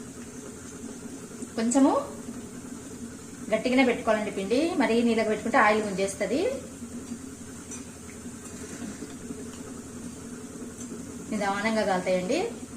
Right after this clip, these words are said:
కొంచెం కాగినాక లో ఫ్లేమ్ పెట్టుకోండి,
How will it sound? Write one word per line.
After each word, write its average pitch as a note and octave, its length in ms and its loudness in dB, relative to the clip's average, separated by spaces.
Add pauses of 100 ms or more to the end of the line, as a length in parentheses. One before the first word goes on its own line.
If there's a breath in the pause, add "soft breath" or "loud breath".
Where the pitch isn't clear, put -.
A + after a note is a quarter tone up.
(1000)
కొంచెం A#3 340 6
కాగినాక A3+ 440 4 (960)
లో A3 80 6 (140)
ఫ్లేమ్ G#3 220 4
పెట్టుకోండి, G#3 380 -2